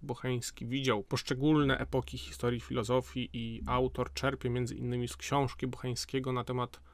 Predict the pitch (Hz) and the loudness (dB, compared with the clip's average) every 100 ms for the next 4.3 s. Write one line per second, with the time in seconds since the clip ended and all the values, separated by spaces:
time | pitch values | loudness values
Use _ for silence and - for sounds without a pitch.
0 | - - - 131 143 - 135 139 131 131 | -16 -8 -2 0 0 0 -2 0 0 0
1 | 123 135 131 127 135 127 139 - 135 131 | -2 -2 -2 0 0 0 -2 -2 2 4
2 | 131 - 208 135 123 117 - - 123 117 | 4 10 12 12 10 2 -2 -4 -4 -4
3 | 123 120 120 123 - 120 110 - 131 117 | -2 -2 -2 -4 -2 -2 -2 -4 -2 -2
4 | - - | -2 -2